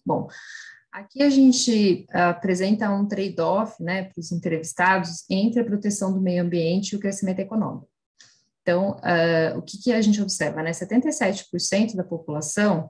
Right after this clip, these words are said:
acha que é mais importante proteger o meio ambiente, mesmo que isso signifique menos crescimento econômico e menos empregos.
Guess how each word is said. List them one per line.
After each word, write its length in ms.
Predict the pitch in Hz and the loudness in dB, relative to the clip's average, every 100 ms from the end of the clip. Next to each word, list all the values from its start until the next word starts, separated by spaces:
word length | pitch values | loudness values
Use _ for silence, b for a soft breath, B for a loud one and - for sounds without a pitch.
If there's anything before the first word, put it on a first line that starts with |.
| b b _ _ | b b _ _
acha 540 | 175 175 170 160 - | -2 0 0 0 -4
que 360 | 156 - - 156 | -6 -6 -2 0
é 40 | |
mais 360 | 160 185 277 294 | 2 2 2 2
importante 680 | 277 233 226 175 180 233 - | 0 0 0 0 2 0 -4
proteger 460 | 185 185 175 175 | -4 -2 -2 0
o 40 | 175 | 0
meio 240 | 175 170 | 0 -2
ambiente, 640 | 165 160 160 175 - - | -4 -2 0 -2 -4 -2
mesmo 440 | 190 202 285 294 269 | 0 2 4 4 2
que 160 | - | 0
isso 160 | 240 - | -2 -2
signifique 520 | 208 196 208 214 208 | -4 0 0 0 -2
menos 440 | 202 185 208 262 - | 0 0 2 2 2
crescimento 440 | 233 226 208 202 | -4 -4 -2 -2
econômico 460 | 220 190 175 190 196 | -4 -6 -6 -6 -6
e 60 | |
menos 260 | 196 190 190 | -4 -2 0
empregos. 600 | 233 240 170 143 139 - | 0 0 -2 -2 -8 -20